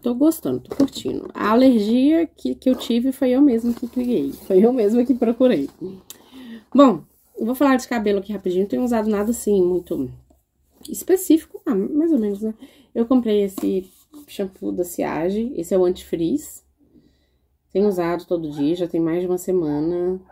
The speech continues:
É bem mais já. Deve ter uma semana e meia que eu tô usando esse, esse shampoo.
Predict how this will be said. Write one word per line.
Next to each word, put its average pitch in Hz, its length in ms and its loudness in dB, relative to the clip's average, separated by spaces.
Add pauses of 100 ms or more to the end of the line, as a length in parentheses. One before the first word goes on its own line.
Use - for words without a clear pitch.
(140)
É 160 60 -6
bem 175 200 0
mais 160 240 0
já. 139 120 -6
Deve 165 160 -6
ter 269 80 2
uma 294 120 6
semana 302 220 6
e 339 40 8
meia 202 180 4
que - 80 -20
eu - 20 -20
tô 160 80 -8
usando 151 200 -6
esse, - 140 -16 (200)
esse 151 320 -14
shampoo. 190 680 0